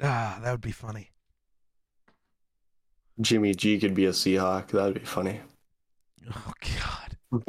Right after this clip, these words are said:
Speaker 1: Jimmy
Speaker 2: <laughs>
Speaker 1: G needs to go to the Bucks. That would be funny.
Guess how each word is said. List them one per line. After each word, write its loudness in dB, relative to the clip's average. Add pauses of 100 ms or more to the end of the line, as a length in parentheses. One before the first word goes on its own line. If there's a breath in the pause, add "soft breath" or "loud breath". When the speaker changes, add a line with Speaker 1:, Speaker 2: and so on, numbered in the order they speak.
Speaker 1:
Jimmy 8
Speaker 2:
<laughs> 0
Speaker 1:
G 6 (440)
needs 0
to 0
go 6
to 2
the 0
Bucks. -2 (280)
That 2
would -6
be -4
funny. -8